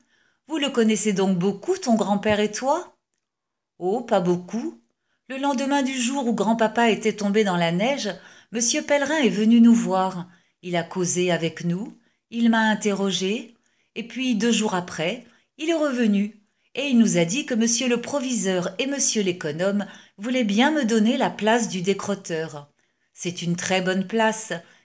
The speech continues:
six francs par mois avec la nourriture, et tous les soirs je vais coucher chez grand-papa. Nous sommes fièrement contents, allez. »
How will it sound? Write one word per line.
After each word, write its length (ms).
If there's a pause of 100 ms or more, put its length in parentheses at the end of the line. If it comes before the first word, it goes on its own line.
(120)
six 260
francs 320
par 220
mois 400
avec 280
la 140
nourriture, 760 (360)
et 140
tous 140
les 100
soirs 480
je 100
vais 160
coucher 380
chez 160
grand-papa. 760 (540)
Nous 100
sommes 300
fièrement 520
contents, 460
allez. » 380